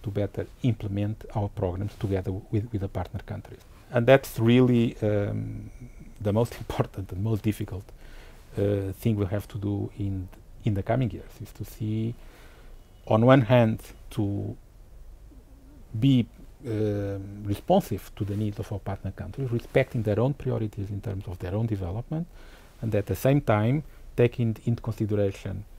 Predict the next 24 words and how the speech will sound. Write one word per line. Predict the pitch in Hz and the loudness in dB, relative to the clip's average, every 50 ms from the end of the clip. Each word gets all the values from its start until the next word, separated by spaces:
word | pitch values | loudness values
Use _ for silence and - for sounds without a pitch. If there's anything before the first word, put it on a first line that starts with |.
| - - - - - - - - - - - | -18 -20 -20 -20 -20 -20 -20 -20 -20 -20 -6
the | - - 107 | -2 -2 0
priorities | - 110 110 107 104 104 - 104 95 95 | 2 4 4 4 4 2 0 -2 -2 -2
of | 101 98 - | -2 -4 -4
the | - - | -6 -6
programming | - - 98 95 95 95 101 104 117 | -4 -4 -4 -4 -2 -2 -2 0 0
exercise, | 123 127 - 143 135 - - 143 139 147 143 | 0 -2 -2 -6 -6 -4 -4 -2 -2 -2 -4
the | 139 - | -4 -4
resources | 104 104 98 - 123 123 - - 135 127 | -4 -4 -4 -2 -4 -4 -4 -4 -4 -4
we | 135 123 | -4 -2
have, | - 127 117 120 123 - - | -2 -2 -2 -2 -4 -6 -6
and | 135 113 110 | -6 -4 -2
how | 113 | -2
we | 110 110 - | -2 -2 -4
can | - 113 110 107 | -4 -2 -2 -2
match | 107 107 107 - - - - - | -2 -2 -2 -4 -8 -10 -4 -2
all | 117 110 | -2 0
these | 107 110 110 117 117 - - - | 0 0 0 0 -2 -4 -4 -2
in, | 117 107 113 - | -2 -2 -2 -2
in | 113 104 | -2 -2
a | 104 | 0
way | 104 110 110 113 107 | 0 2 0 0 0
that | 107 107 - - | -2 -6 -6 -6
can | - 110 107 107 | -6 -6 -6 -4
give | 98 98 98 - - | -4 -6 -6 -6 -10